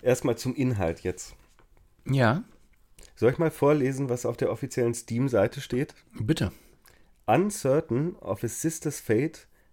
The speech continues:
Speaker 1: a boy enters Limbo.
Speaker 2: Herrlich. Ist es dann der Spieler? Oder die Spielfigur? <laughs>
Speaker 1: Ich hab mal runtergeschrieben, was soll man dazu noch sagen?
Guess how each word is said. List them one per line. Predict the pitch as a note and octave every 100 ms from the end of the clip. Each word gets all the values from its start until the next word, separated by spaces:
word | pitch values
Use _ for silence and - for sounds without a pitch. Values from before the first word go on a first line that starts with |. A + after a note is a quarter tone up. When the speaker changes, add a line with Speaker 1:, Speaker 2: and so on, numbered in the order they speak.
| _
Speaker 1:
a | A2
boy | G#2 B2 C#3
enters | A2 A#2 B2 A#2 G#2+
Limbo. | G#2+ G#2 - G#2 _ _ _ _ _ _ _ _ _ _ _ _ -
Speaker 2:
Herrlich. | - G2+ F#2+ - _ _ _ _ _ _ _ _ _ -
Ist | -
es | A2
dann | A#2
der | G2+
Spieler? | - A#2+ C#3 F3+ - _ _ _ _ - _ _ _ - -
Oder | A2 G#2+
die | A2+
Spielfigur? | - - C3 G2+ - - - - - - -
<laughs> | D#3 - B2+ D3 - D3 - - - _ - - - - - - - - -
Speaker 1:
Ich | B2
hab | C3+ C#3+ -
mal | B2 A#2+
runtergeschrieben, | A2 D3+ C3 G#2 - A2 A#2 D3 - - _
was | B2 -
soll | A#2+
man | C3 B2+
dazu | B2+ B2+ - B2+
noch | A#2+
sagen? | A2+ F#2+ G2+ F2+